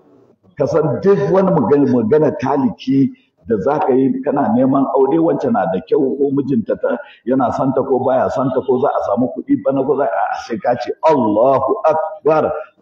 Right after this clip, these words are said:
Allah shi ne mai girma," duk ka zubar da wannan. Dan sallah muka zo gaban Ubangijinmu,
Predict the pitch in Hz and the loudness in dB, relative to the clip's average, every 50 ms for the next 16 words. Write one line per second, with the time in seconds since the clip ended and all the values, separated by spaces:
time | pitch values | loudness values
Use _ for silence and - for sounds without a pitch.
0 | - - - 131 135 135 120 113 - - - - 139 139 139 135 127 120 117 107 | -6 -2 0 2 2 2 0 0 -2 -4 -2 0 2 2 4 2 2 2 2 0
1 | 104 90 98 120 123 123 127 123 120 95 92 151 147 - - 143 135 131 139 123 | 0 0 0 2 2 2 2 2 0 0 -2 -2 -4 -2 -2 -2 -2 0 0 -2
2 | 135 127 127 123 110 104 95 98 107 104 - - - - _ _ _ _ _ _ | -2 -2 0 0 0 0 0 -2 -2 -2 -4 -6 -14 -18 _ _ _ _ _ _
3 | - 120 123 127 - - 175 202 208 202 190 180 165 170 170 165 165 160 156 151 | -2 0 0 0 0 2 0 2 2 2 2 2 2 2 2 2 2 2 4 4
4 | 165 170 160 139 143 120 - 160 160 139 147 - 156 170 180 - 175 190 180 185 | 4 4 4 4 2 2 2 2 2 2 0 2 2 0 0 2 0 0 2 2
5 | 185 185 185 180 185 185 196 202 | 2 2 2 2 2 2 2 2